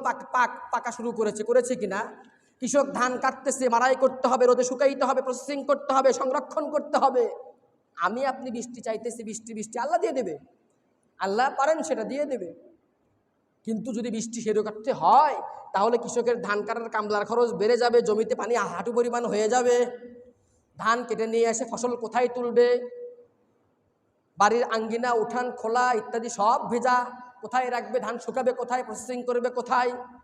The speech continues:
কারণ আমাদের কৃষি নির্ভর অর্থনীতির সবচাইতে বড় সময় হলো ইরিগেশন এই সিজন, তাই কিনা? হ্যাঁ, আমরা দোয়া করব কি, "আল্লাহ,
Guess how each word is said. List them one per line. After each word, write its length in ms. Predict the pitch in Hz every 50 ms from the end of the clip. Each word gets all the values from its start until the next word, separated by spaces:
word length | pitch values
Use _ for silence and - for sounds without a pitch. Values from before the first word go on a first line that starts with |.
| _ _ -
কারণ 280 | 196 208 208 202 185 - - - - -
আমাদের 400 | - 214 247 277 240 285 262 233 - - - - - _ _ _ _ _ _ _
কৃষি 180 | 302 - 339 370
নির্ভর 320 | 370 349 339 254 285 277
অর্থনীতির 540 | 269 254 247 247 269 311 311 302 - 294 254
সবচাইতে 540 | - - 262 254 - - 311 330 277 330 285
বড় 200 | 277 277 269 247
সময় 280 | - 254 254 254 233
হলো 140 | 240 240 247
ইরিগেশন 480 | 240 254 - 247 220 285 - - 254 233
এই 100 | 226 -
সিজন, 340 | 240 214 185 208 202 180
তাই 140 | - 226 247
কিনা? 300 | 240 202 185 180 185 233 - - - - _ _ _ _ _ _ _ _ _ _ _ _ _ _ _ _ _ _ _ _ _ -
হ্যাঁ, 140 | 175 196 190 190
আমরা 280 | 220 262 269 302 330 311
দোয়া 240 | - 302 302 294 269
করব 280 | - 269 262 240 247
কি, 160 | - - 254
"আল্লাহ, 560 | 247 240 254 277 330 339 330 254 214 - -